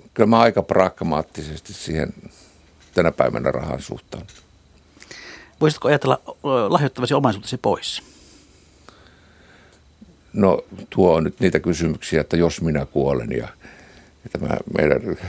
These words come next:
Speaker 1: <laughs> aikaisin presidenttimme taisi tätä mi-, mi-, mietiskellä silloin. Sehän on nyt Amerikassa kovasti muotia, että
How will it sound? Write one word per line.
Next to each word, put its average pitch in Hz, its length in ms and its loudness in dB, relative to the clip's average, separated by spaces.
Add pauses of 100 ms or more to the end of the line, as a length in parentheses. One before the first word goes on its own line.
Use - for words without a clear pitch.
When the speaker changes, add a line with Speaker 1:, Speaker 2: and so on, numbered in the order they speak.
(420)
Speaker 1:
<laughs> - 680 -20
aikaisin 85 460 4
presidenttimme 76 680 0
taisi 78 300 -2
tätä 76 280 0 (320)
mi-, 85 260 0
mi-, - 180 -2
mietiskellä 78 680 0
silloin. 76 420 0 (2250)
Sehän 85 300 0
on 87 120 2
nyt 92 160 2
Amerikassa 95 500 2
kovasti 82 340 2
muotia, 82 440 2
että - 220 -2